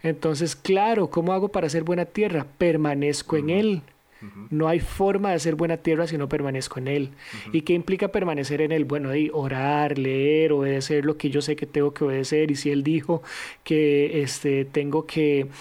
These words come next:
Speaker 1: eh, amar a mis enemigos, pues en eso también es que permanezco en él. Y si él
Speaker 2: Ujú.
Speaker 1: dijo que tengo que bendecir a los que me maldicen, pues en eso permanezco en él y todas
Speaker 2: Ujú.
Speaker 1: esas cosas.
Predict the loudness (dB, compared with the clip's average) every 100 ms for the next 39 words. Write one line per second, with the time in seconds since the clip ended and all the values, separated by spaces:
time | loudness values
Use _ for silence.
0 | -18 -18 _ _ 0 2 4 2 2 0
1 | 0 -2 -4 -8 -4 -2 0 2 0 0
2 | -2 0 2 2 0 -2 -6 -4 0 0
3 | 0 -2 -2 0 0 0 -4 -2 -2 -2
4 | -4 -2 -2 2 2 2 0 0 0 0
5 | 0 -2 -4 0 0 2 0 0 -2 -2
6 | 0 2 0 0 -2 -2 0 0 0 0
7 | 0 -2 -2 0 0 0 0 -2 -2 -2
8 | 0 0 0 0 -2 -2 -6 -4 -6 -6
9 | -12